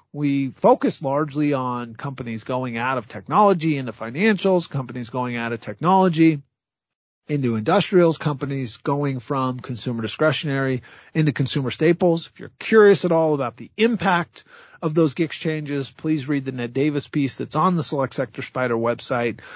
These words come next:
There's a tremendous amount of insight there as to what the impacts are, what the revaluation of the market will look like, what the relative weightings of various sectors will be post gix change. There's also some changes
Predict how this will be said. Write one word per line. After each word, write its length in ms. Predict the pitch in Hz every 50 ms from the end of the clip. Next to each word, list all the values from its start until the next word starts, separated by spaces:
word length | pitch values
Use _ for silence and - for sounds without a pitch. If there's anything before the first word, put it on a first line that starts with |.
| - - - _
There's 180 | - 135 131 127
a 60 | 131
tremendous 440 | - - 165 165 170 170 147 - 156
amount 240 | 151 135 139 131
of 60 | 127 131
insight 420 | 131 123 - 135 123 123 117 -
there 460 | 127 123 123 123 123 117 117 113 107 92 - - -
as 240 | 143 131 131 - -
to 120 | - 131
what 160 | 120 123 120 -
the 140 | 131 123
impacts 360 | 120 113 110 123 117 113 - -
are, 400 | 120 117 117 117 117 113 113 117
what 220 | 117 117 117 -
the 260 | - 117 113 110 110
revaluation 840 | 101 127 127 123 117 127 120 117 117 113 113 107 107 - - 127 117
of 60 | 110
the 80 | 110
market 380 | 107 110 110 110 - - 113 98
will 160 | 110 117 113
look 180 | 117 120 - 123
like, 280 | 113 110 110 110 -
what 120 | 120 117 -
the 80 | 117
relative 500 | 110 117 113 113 110 110 - - 120 113
weightings 540 | 120 127 127 131 131 123 123 120 120 123 113
of 80 | 117 110
various 340 | 120 110 107 110 110 110 -
sectors 400 | - 120 110 - - 113 113 -
will 140 | 117 110
be 300 | 110 - 120 117 117 113 - - - - - _ _
post 420 | - 165 202 208 156 - - -
gix 200 | - 139 120 -
change. 460 | - - - 120 113 101 104 117 123
There's 220 | - 156 156 151 185
also 380 | 185 202 190 - 196 180 165
some 320 | 147 - - 160 143 139 127
changes 680 | - - 131 135 135 131 135 131 123 110 - - -